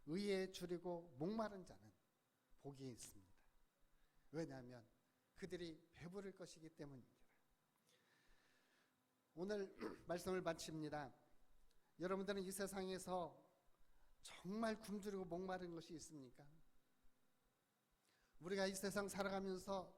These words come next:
정말 간절히 원하는 목마름이 있습니까? 예수님은 이렇게 말씀하십니다. 요한복음 칠 장 삼십칠 절 삼십팔 절에, 명절 끝날 곧 큰 날에 예수께서 서 외쳐 이르시되, "누구든지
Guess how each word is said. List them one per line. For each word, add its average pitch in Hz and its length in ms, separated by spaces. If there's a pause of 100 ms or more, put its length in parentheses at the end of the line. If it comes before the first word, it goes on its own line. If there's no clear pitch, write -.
정말 233 520
간절히 202 580
원하는 170 500 (340)
목마름이 160 520
있습니까? 113 500 (800)
예수님은 160 480
이렇게 156 260
말씀하십니다. 123 800 (200)
요한복음 139 420
칠 196 240
장 180 200
삼십칠 175 540
절 151 180
삼십팔 147 480
절에, 104 240 (720)
명절 160 420
끝날 165 380
곧 - 380 (100)
큰 202 180
날에 190 260
예수께서 180 540
서 175 200
외쳐 156 400
이르시되, 135 440 (600)
"누구든지 185 600